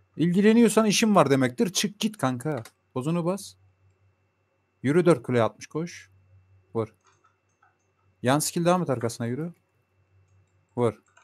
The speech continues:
Hemen yetmişle sağ tepeye gel bana. Bekle, bekle, bekle. Yetmişle bekle, bekle. Kafanı göz-, gel kanka, gel, gel.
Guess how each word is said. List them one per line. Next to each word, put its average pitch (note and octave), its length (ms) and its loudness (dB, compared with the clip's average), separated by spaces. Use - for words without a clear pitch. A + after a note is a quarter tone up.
Hemen C#3+ 180 -2
yetmişle D3+ 480 -4
sağ C3+ 220 0
tepeye D3+ 280 -2
gel D#3 160 -2
bana. C#3+ 220 -4
Bekle, A2+ 420 -6
bekle, B2+ 400 -8
bekle. A#2 260 -6
Yetmişle A2+ 560 -6
bekle, C3+ 420 -4
bekle. B2+ 280 -4
Kafanı D3+ 320 2
göz-, D#3 240 -2
gel C3+ 200 0
kanka, G2+ 240 -2
gel, G#2 200 -8
gel. G#2 160 -4